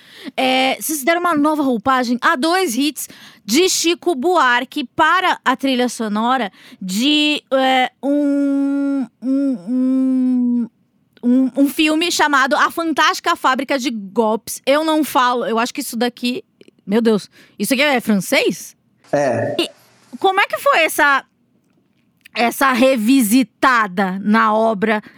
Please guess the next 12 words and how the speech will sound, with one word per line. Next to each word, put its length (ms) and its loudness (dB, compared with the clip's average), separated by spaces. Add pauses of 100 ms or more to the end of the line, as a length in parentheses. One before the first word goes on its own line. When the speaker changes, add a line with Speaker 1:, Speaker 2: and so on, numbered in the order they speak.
(160)
Speaker 1:
de, 320 -6
de 180 -2
Chico 320 -4
Buarque? 420 0
E 60 -2
duas 280 2
músicas 360 -2
muito, 680 0
é, 260 0
icônicas 840 -2 (400)
que 120 0
são 340 -2